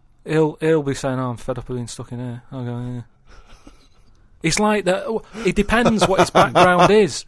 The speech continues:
Speaker 1: I mean, there's some people who might have lived down the road from me, but have a totally different life.
Speaker 2: Absolutely.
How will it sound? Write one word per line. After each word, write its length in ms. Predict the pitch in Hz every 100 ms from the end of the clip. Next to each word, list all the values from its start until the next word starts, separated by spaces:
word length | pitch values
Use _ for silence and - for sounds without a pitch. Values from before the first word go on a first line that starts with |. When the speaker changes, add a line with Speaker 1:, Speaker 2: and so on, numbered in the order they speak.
| -
Speaker 1:
I 60 | 165
mean, 140 | 185
there's 160 | 185 -
some 180 | 208 185
people 540 | 175 170 - 160 147 - -
who 360 | 151 151 156 147 -
might 460 | - 160 160 156 -
have 300 | 147 135 - _
lived 340 | 156 151 135 - _
down 200 | - 151
the 80 | 143
road 280 | 151 170 165
from 160 | 139 123
me, 300 | 123 - - _ _ _ -
but 100 | 156
have 140 | 151
a 40 | 143
totally 360 | - 170 160
different 320 | 147 - 147
life. 360 | 156 147 123 143
Speaker 2:
Absolutely. 680 | - 131 - 143 143 98